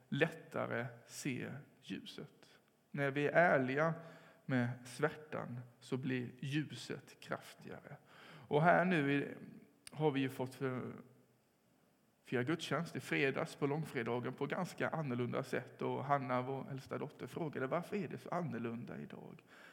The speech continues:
Varför är det inget piano? Varför är det så här liksom?" Ja, nej, men vi gör det så för att Jesus är död.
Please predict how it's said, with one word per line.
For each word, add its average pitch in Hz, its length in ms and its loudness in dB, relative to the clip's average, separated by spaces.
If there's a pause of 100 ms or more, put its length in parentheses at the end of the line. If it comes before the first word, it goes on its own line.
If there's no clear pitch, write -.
(120)
Varför - 240 -8
är - 20 -10
det 269 80 -8
inget 185 240 -4
piano? 196 720 -4
Varför 214 260 -2
är 214 40 0
det 214 80 -4
så 220 120 -8
här 185 360 -4
liksom?" 196 300 -6 (400)
Ja, 233 140 0
nej, 240 140 2
men 240 240 0 (1400)
vi 190 120 -2
gör 156 240 2
det 175 180 -4 (580)
så 120 300 -10 (120)
för - 120 -10
att 123 180 -16 (320)
Jesus - 600 -12 (120)
är 156 200 -2
död. - 400 -14